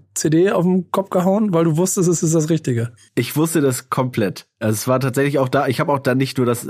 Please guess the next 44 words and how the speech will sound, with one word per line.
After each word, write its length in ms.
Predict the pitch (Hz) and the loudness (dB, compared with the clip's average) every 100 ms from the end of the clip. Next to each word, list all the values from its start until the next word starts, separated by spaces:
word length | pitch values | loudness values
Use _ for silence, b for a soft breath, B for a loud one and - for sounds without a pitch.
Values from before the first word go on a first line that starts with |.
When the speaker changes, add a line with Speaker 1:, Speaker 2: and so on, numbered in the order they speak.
| - | -4
Speaker 2:
eine 280 | 120 147 143 | 0 0 -2
Taschengeld 420 | 143 131 135 123 | -4 -2 -2 0
ausgegeben, 400 | 123 127 120 117 | -2 -2 -2 0
sondern 160 | 113 | 0
auch 80 | 117 | -2
das 260 | 120 110 107 | -2 -2 -2
nächste 300 | 123 135 131 | -2 0 -2
und 100 | 117 | -2
das 140 | 107 | -2
übernächste. 640 | - 139 117 110 107 127 165 B B B B | -4 -2 0 -2 -2 -6 -6 B B B B
Also 180 | - 110 | -4 -2
es 80 | 110 | -2
folgten 400 | - 127 135 117 | -2 -2 0 0
dann 160 | 117 110 | 0 2
sehr 220 | 113 127 | 0 0
schnell 460 | - 117 113 113 120 | 0 0 2 0 -4
mehrere 440 | 117 117 110 104 | -2 0 0 0
Alben, 280 | 78 117 104 | 0 0 -2
die 140 | 98 | -4
ich 120 | 98 95 | -6 -6
halt, 220 | 92 - | -6 -8
äh, 380 | - 95 95 95 | -6 -6 -6 -8
gefeiert 400 | 107 117 110 90 | -6 -2 -2 -2
hab. 240 | 127 _ b b b b b b - | -6 _ b b b b b b -6
Und 240 | 101 101 | -4 0
dann 160 | 107 113 | -2 -2
ab 220 | 104 - | -4 -2
dem 180 | 127 139 | 0 0
Zeitpunkt 400 | 135 127 127 113 | -2 0 0 -2
wusste 220 | 127 123 | -2 -2
ich 40 | |
das, 140 | 104 98 | -2 -2
glaub 160 | 104 | -2
ich, 120 | 104 | -2
auch 80 | 101 | -4
schon 160 | - 101 | -2 -2
so 40 | |
ein 80 | 101 | -2
bisschen, 220 | 101 104 | -2 -4
dass 100 | 101 | -4
das 160 | - 95 | -6 -4
meine 440 | 95 98 98 87 | -2 -2 -4 -6
Ecke 180 | 107 101 | -6 -6
ist. 340 | 82 78 - | -6 -8 -12